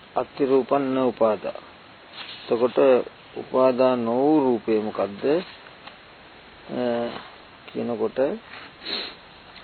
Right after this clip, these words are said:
උපාදාන වූ රූපයට ගැනෙන්නේ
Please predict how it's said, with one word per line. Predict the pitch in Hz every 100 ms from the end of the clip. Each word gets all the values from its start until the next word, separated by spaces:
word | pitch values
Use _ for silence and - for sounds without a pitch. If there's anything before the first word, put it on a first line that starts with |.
| - - - -
උපාදාන | 139 - 139 139 135 139 123
වූ | 120 131 143
රූපයට | 139 123 131 120 127 117
ගැනෙන්නේ | 117 120 123 131 160